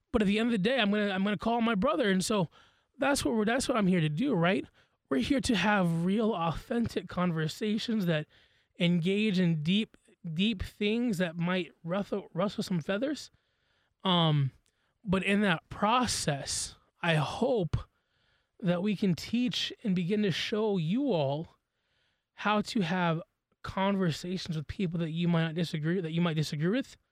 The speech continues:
but also have those conversations and leave them arm in arm as brothers. You can disagree. You might come to different conclusions about things, but you never attack the person. The person is something that's so sacred,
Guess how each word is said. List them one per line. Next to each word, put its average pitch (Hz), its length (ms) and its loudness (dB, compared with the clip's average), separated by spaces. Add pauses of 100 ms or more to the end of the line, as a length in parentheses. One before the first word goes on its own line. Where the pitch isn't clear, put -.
(640)
but 185 160 2 (100)
also 185 460 0
have 175 240 2
those 175 160 0
conversations 170 920 0 (580)
and 165 260 4
leave 185 300 4
them 139 320 4 (640)
arm 165 240 4
in 165 80 2
arm 143 480 0 (340)
as 151 300 0
brothers. 151 540 -4 (440)
You 185 140 0
can 214 140 0
disagree. 180 760 2 (200)
You 175 140 0
might 190 200 0
come 202 260 0
to 175 60 2
different 180 440 -2
conclusions 180 560 0
about 147 240 -2
things, 143 380 -10 (840)
but 196 300 0
you 202 80 2
never 196 420 2
attack 165 420 0
the 151 80 -4
person. 147 500 0
The 147 80 -2
person 202 440 2
is 160 140 4
something 170 240 2
that's 151 180 0
so 180 240 -2
sacred, 151 580 -4